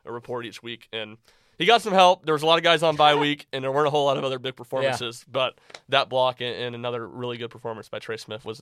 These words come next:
Speaker 1: was enough to do that this week.
Speaker 2: Yep, no doubt about it. All right, so like we said a second ago, let's move over into some of the recruiting conversations. And,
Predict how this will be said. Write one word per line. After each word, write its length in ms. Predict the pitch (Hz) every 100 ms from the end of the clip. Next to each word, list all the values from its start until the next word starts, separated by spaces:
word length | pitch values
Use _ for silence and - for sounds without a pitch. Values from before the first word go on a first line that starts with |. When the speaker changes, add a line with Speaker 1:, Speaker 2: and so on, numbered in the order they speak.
| -
Speaker 1:
was 180 | 123 131
enough 180 | 131
to 60 | 127
do 100 | 127
that 140 | 117 104
this 160 | -
week. 240 | 104 101 _ _ -
Speaker 2:
Yep, 180 | 104 - -
no 180 | 127 131
doubt 220 | 127 127
about 240 | 113 113
it. 80 | 101 -
All 100 | 190
right, 200 | 214 -
so 720 | 202 190 190 190 185 175 180
like 240 | 185 208 220
we 80 | 202
said 200 | 196 185
a 40 |
second 240 | - 175
ago, 200 | 160 156
let's 220 | 214 208 185
move 220 | 196 180
over 220 | 180 175
into 280 | 160 - 165
some 160 | - 175
of 60 |
the 80 | 160
recruiting 520 | 143 - 185 196 165
conversations. 760 | 151 147 135 - 131 135 190 165
And, 140 | 135